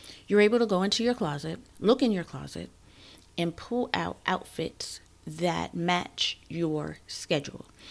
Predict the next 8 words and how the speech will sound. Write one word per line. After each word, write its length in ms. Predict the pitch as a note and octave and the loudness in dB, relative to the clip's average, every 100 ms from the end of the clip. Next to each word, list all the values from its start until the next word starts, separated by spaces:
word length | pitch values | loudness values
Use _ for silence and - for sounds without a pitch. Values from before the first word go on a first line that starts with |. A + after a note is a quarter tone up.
| - - | -16 -14
So 180 | - E3+ | -2 -2
if 140 | E3+ | 0
you 100 | A3+ | 0
have 640 | G#3 - F#3 E3+ E3+ E3 - | -2 -2 -2 -2 -4 -8 -4
a 100 | F3 | -2
virtual 640 | E3+ E3+ - D#3+ D#3 D#3 - - - - - | 0 0 0 -2 -2 -2 -8 -20 -20 -20 -10
speaking 440 | - A#3+ F#3+ E3 | 0 2 2 2
engagement, 500 | D3+ C#3+ - - - | 0 -2 -8 -10 -12